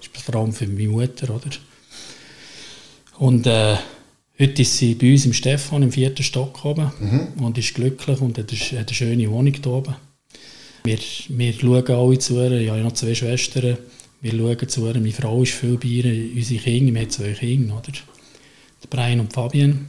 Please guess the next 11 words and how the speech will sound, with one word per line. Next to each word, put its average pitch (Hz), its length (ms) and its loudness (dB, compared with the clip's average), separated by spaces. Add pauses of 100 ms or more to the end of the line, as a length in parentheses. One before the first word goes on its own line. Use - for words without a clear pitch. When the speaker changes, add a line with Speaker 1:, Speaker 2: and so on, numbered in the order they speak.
(140)
Speaker 2:
Mhm. 110 340 -12 (1600)
Speaker 1:
Und, 131 240 -2
äh, 135 240 2 (500)
die 139 60 4
ganze 135 300 8
Familie 135 340 8
schaut 147 320 2
eigentlich 151 260 4
zu - 140 0
ihr 151 260 4
und 127 320 4